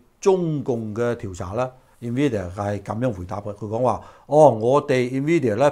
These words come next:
憑住實力取勝，反映喺基準測試結果同埋對客戶嘅價值上邊。」佢話客戶可以呢，選擇任何最適合佢哋嘅解決方案。Nvidia 努力喺每一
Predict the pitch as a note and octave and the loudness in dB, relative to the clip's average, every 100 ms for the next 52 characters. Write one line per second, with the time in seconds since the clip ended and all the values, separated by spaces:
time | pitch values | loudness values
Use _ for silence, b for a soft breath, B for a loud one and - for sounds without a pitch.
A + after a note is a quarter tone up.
0 | D3 - G#2+ G#2 C3+ A2+ - C3+ C3+ - | -2 -10 -10 -6 -6 -4 -4 -4 -6 -4
1 | C3+ C#3+ A#2+ G2 - b b b b - | -4 -2 -4 -6 -20 b b b b -12
2 | - G#2+ E3 F#3+ C3 F3 C3 A#2+ D3 F3+ | -6 -4 -4 -4 -4 -4 -4 0 0 -2
3 | - _ _ F3+ F3+ G#3+ F#3 B2+ D3 D#3+ | -8 _ _ 0 0 0 -2 -4 -4 -2
4 | E3 E3 - B2+ B2+ B2+ - A#2+ B2 G2 | -2 -2 -6 -10 -8 -10 -4 -2 -2 -6
5 | G2 G2 A#2 A2 A2+ - - A#2+ G#2 A#2 | -10 -6 -6 -4 -4 -6 -8 -10 -8 -8
6 | - A2 A#2 G#2+ A2 A2 D#3 D#3+ G#2 B | -6 -4 -4 -6 -6 0 2 2 -2 B
7 | B B B - C3+ A#2 C3 D3+ D3+ C#3+ | B B B 0 2 4 2 0 0 -2
8 | A2 C3+ E3+ D3 F3 - A#2+ C#3 C#3 - | 0 0 2 4 2 2 -4 -2 -2 -2
9 | B2+ C3 A#2+ A2 G2+ G2 G2 - B2+ C3 | 0 0 0 -4 -4 -6 -8 -4 -4 -2
10 | F3+ C3 - A2 A#2 A2 A#2 - A#2+ A#2 | -4 -4 -6 -8 -8 -8 -10 -10 -10 -6
11 | C#3 A#2+ G2+ G2 B B B B B G2 | -4 -2 -4 -6 B B B B B -10
12 | C3+ C#3+ F3 G3 C#3 G2+ G#2 G#2+ C#3 C#3+ | -4 -2 0 0 0 0 -2 -2 0 0
13 | A#2+ A#2 E3 A#2+ A#2 D#3+ | 0 0 0 -2 0 0